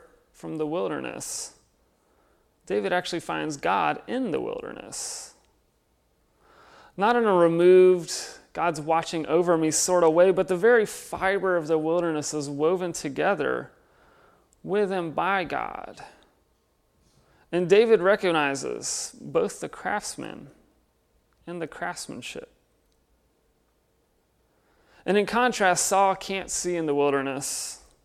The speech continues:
For Saul, the wilderness is just another enemy, another barrier to his ambitions.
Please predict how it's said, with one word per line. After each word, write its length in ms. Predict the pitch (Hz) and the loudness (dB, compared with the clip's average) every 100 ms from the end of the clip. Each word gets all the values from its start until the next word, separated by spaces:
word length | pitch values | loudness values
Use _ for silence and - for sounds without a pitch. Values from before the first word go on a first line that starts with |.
| _ - - - | _ -20 -20 -18
For 140 | - 196 | -2 2
Saul, 760 | - 226 247 208 202 - - _ _ | 4 6 8 6 4 -10 -20 _ _
the 100 | 190 | 0
wilderness 500 | 190 214 226 208 196 | 6 6 6 2 0
is 160 | 180 165 | -2 0
just 200 | 185 - | -2 0
another 480 | 165 165 175 180 170 | 0 2 2 2 0
enemy, 600 | 156 170 160 139 120 139 _ _ _ _ _ _ _ _ _ _ - | 0 -2 -2 -4 -8 -16 _ _ _ _ _ _ _ _ _ _ -4
another 500 | 170 180 196 202 190 | 0 4 6 6 4
barrier 880 | 156 131 180 196 190 160 139 135 131 - _ _ _ _ | 2 2 6 8 6 4 2 -2 -12 -20 _ _ _ _
to 120 | - 165 | -4 0
his 220 | 175 165 | 2 2
ambitions. 920 | 165 151 175 - 139 117 135 - - | 2 4 2 2 -6 -10 -8 -8 -8